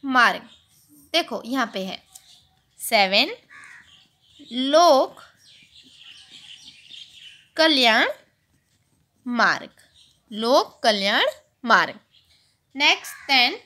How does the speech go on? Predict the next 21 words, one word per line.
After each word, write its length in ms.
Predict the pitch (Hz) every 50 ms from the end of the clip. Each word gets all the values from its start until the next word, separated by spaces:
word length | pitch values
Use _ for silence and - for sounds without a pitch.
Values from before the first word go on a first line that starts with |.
| _ _ _ _ _ _ _ _ _
this 280 | 254 247 381 440 453 494 466
building 360 | 392 370 370 381 403 403 381
located 460 | 294 233 220 - - 269 247 226 - -
in 200 | 302 320 330 277
the 200 | 247 202 196 - - _ _ _ _ _ _ _ _ _ _ _ _ -
Bengaluru 640 | 285 330 359 381 403 403 453 440 415 403 415 - - _ -
is 240 | 339 359 339 320 -
the 100 | 320 320
seat 520 | 320 - - - - 392 392 415 403 - - -
of 300 | 262 277 285 285 240 214 202
the 220 | 247 202 180 - - _ _ _ _ _ _ _ _ _ _ _ _ _ _ _ -
legislature 840 | 254 262 285 285 294 285 392 415 - - 403 403 403 - 403 403 381 - -
of 220 | - 277 285 226
the 140 | 226 330 359
Karnataka, 720 | 359 - 392 403 392 349 311 262 240 247 226 - - 180 180 - _ _ _ _ _ _
के 80 | 285 254
बेंगलुरु 540 | 220 214 240 240 240 247 269 339 381 392 403
में 140 | 381 403 403
स्थित 360 | 381 - - 339 330 320 269 262
यह 180 | 247 277 330 381 392 359
इमारत 440 | 320 269 254 226 208 196 190 196